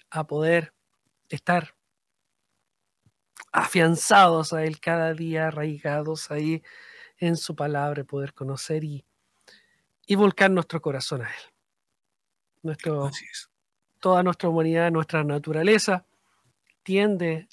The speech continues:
Speaker 1: a ver por nosotros, tiende a, a buscar nuestro propio bien y a vernos a nosotros mismos. Pero el Señor nos llama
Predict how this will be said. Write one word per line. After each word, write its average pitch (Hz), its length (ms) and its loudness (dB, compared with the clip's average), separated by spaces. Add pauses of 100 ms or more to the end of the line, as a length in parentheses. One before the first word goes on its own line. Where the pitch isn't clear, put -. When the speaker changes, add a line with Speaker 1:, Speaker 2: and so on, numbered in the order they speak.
Speaker 1:
a 147 140 -4
ver 151 200 -4
por 143 180 -6
nosotros, 151 720 -8 (160)
tiende 156 600 -4 (600)
a, 139 580 4 (160)
a 165 120 8
buscar 180 720 6 (160)
nuestro 170 440 4
propio 160 400 4
bien 156 320 2 (800)
y 135 760 0
a 135 100 2
vernos 175 420 6
a 156 100 4
nosotros 147 420 0
mismos. 147 500 0 (720)
Pero 143 420 2
el 139 60 -2
Señor 151 320 0
nos 156 180 0
llama 156 380 0